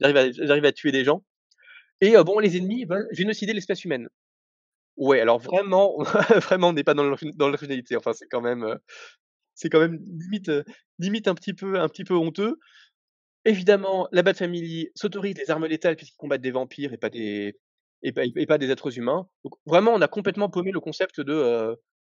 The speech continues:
le, le concept de la Bat, de la Bat Family, hein. Là, c'est vraiment, heu, on a des super héros, heu, lambda qui vont utiliser des armes létales pour, heu, pour, pour tuer des zombies et pour moi, ce qui est un peu pire que tout, c'est qu'on a aucun effet de surprise dans le comics parce que n'importe quel personnage peut déjà être un vampire. Donc on n'a pas de progressivité comme on pouvait un, un peu l'avoir, l'avoir dans D-, dans D C's,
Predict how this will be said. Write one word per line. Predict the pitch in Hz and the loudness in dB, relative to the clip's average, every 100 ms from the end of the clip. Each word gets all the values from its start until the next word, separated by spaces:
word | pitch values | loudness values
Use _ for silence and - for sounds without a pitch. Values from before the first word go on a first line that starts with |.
| _ _ _ _ - - _ | _ _ _ _ -8 -8 _
le, | 156 147 | -6 -2
le | 160 156 | -2 -2
concept | 175 202 - | -2 -2 0
de | |
la | 151 | 0
Bat, | 170 | 2
de | 156 | 4
la | 147 | 4
Bat | 165 | 2
Family, | 170 170 139 120 | -2 -4 -6 -6
hein. | 127 | -4
Là, | 131 | -6
c'est | 135 | -6
vraiment, | 123 127 156 123 | -4 -2 0 0
heu, | |
on | 139 165 | 0 -2
a | |
des | 170 | -2
super | - 185 170 | -2 0 2
héros, | 175 180 | 2 2
heu, | 131 127 147 | 2 0 0
lambda | 147 165 156 160 196 | 0 0 2 2 2
qui | 196 | 0
vont | 147 | -8
utiliser | 147 151 | -6 -8
des | 151 147 | -2 -2
armes | 151 | 0
létales | 143 170 180 | -2 -2 -2
pour, | 139 139 | -4 -4
heu, | 127 123 - _ _ | -4 -6 -10 _ _
pour, | 151 - | -16 -12
pour | 151 | -10
tuer | 170 139 | -6 -6
des | 139 | -6
zombies | 135 175 - | -6 -8 -2
et | 160 185 - _ - | 0 0 -4 _ -6
pour | 180 | 0
moi, | 202 | 0
ce | - | 0
qui | |
est | 165 | -6
un | |
peu | 202 | -6
pire | 196 - | -8 -10
que | |
tout, | 196 254 | -10 -12
c'est | 196 | -12
qu'on | 175 165 160 | -10 -6 -2
a | 170 214 | -2 -2
aucun | 233 226 | -2 -4
effet | 196 | -6
de | 190 | -8
surprise | 175 202 | -10 -10
dans | 175 | -12
le | |
comics | 170 185 214 - _ _ _ _ | -10 -10 -12 -18 _ _ _ _
parce | - 170 196 | -4 -4 -6
que | 214 233 _ _ - | -6 -8 _ _ 0
n'importe | 190 262 226 180 | 4 4 0 -4
quel | 196 | -4
personnage | 190 - 220 - | -4 -6 -8 -6
peut | 160 | -6
déjà | 190 196 | -2 -2
être | 185 | -4
un | 165 | -8
vampire. | 156 - 151 | -10 -12 -10
Donc | 151 165 | -6 0
on | |
n'a | 180 | 0
pas | 240 | 2
de | 180 | 0
progressivité | - 208 202 185 185 226 226 | 0 -2 -2 -6 -8 -6 -6
comme | 160 | -6
on | |
pouvait | 147 151 170 | -4 -2 0
un, | 185 | -2
un | 185 | -2
peu | 208 | 0
l'avoir, | 190 160 143 | 0 0 0
l'avoir | 165 175 | 0 0
dans | 165 | -4
D-, | 160 | -6
dans | 160 | -6
D | 156 | -4
C's, | 170 220 185 | -6 -8 -8